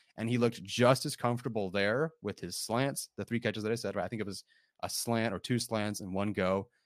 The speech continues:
to the right side. If he didn't have that, there'd be almost no tape of him winning to the right, but he won to the right,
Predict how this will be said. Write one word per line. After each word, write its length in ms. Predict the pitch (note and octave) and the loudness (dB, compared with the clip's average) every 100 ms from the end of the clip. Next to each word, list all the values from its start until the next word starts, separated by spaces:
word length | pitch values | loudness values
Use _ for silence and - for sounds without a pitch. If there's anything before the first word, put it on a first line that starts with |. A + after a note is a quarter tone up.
| _ - | _ -10
to 60 | G#2 | -4
the 120 | G#2 | 2
right 220 | G#2 - | 2 2
side. 300 | G2 F#2 F#2 A2 | 0 0 0 -6
If 120 | - | -2
he 100 | C3 | 0
didn't 280 | C3 F3 G#2 | 0 -2 2
have 260 | G#2+ B2 | 6 6
that, 140 | F2+ F#2 | 6 0
there'd 140 | G#2 | -2
be 100 | A2+ | 0
almost 260 | G#2+ G#2 G2+ | -2 -2 0
no 260 | G2 A#2+ | 4 4
tape 280 | A#2+ G#2+ G#2+ | 4 0 -2
of 100 | F#2 | -4
him 160 | G2 G2 | -4 -2
winning 200 | G2+ G2+ | -2 -4
to 80 | |
the 100 | F#2 | -6
right, 320 | E2+ F#2 B2 - _ _ _ _ _ A#2+ | -2 2 0 -2 _ _ _ _ _ -2
but 140 | G#2+ | -2
he 160 | - B2 | 4 4
won 360 | A#2 A#2+ D3 C#3+ | 4 6 6 6
to 80 | A#2+ | 2
the 160 | A2 | 2
right, 300 | G#2 G2+ G#2 | 4 4 2